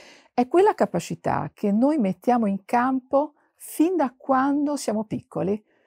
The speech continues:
per apprendere quello che ci succede nel mo-, quello che succede intorno a noi. È una scorciatoia cognitiva che ci consente di poter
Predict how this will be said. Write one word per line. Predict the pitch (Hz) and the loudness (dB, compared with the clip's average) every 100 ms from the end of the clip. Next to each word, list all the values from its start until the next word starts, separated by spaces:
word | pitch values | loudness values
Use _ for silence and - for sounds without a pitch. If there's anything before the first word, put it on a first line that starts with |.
| _ _ | _ _
per | - 285 | 2 4
apprendere | 294 - 139 156 202 | 4 2 2 2 0
quello | - 208 | 2 0
che | 247 | 0
ci | - | -8
succede | 220 233 233 240 | -8 -4 -2 0
nel | 262 | 0
mo-, | 220 143 - | 0 -4 -4
quello | 226 | -2
che | 220 | -2
succede | 208 220 - 226 | -4 -4 -2 -2
intorno | 220 208 226 | 0 -2 0
a | |
noi. | 196 - - - _ _ _ _ _ _ _ _ _ _ _ _ _ _ _ _ _ _ _ _ _ _ _ | -2 -4 -6 -12 _ _ _ _ _ _ _ _ _ _ _ _ _ _ _ _ _ _ _ _ _ _ _
È | 294 | 0
una | 277 233 | 2 0
scorciatoia | - 285 - 269 320 359 | -2 -4 -2 -2 0 -2
cognitiva | - 190 165 - 147 151 220 - _ _ _ _ _ _ _ _ _ | -2 -2 -2 -4 -8 -6 -8 -12 _ _ _ _ _ _ _ _ _
che | 339 339 | 0 2
ci | 285 | 0
consente | - 180 175 - 180 156 156 - 202 - | 0 -2 -2 0 0 0 -4 -4 -4 -4
di | 226 190 | -2 0
poter | 214 247 - 262 214 180 170 160 180 | 0 -2 0 2 2 0 -2 -6 -8